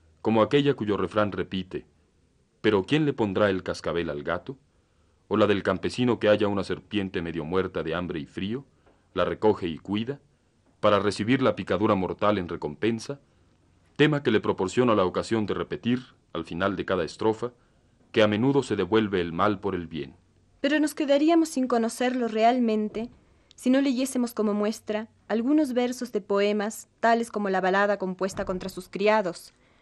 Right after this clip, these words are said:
Speaker 2: o la que hizo para los comisarios de Hacienda, afirmando que no había honor tan grande en esta vida mortal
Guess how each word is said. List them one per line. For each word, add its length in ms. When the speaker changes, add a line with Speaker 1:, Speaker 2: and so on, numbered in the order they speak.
Speaker 2:
o 100
la 120
que 120
hizo 240
para 200
los 140
comisarios 600
de 100
Hacienda, 640
afirmando 640
que 80
no 80
había 320
honor 380
tan 280
grande 340
en 40
esta 240
vida 220
mortal 600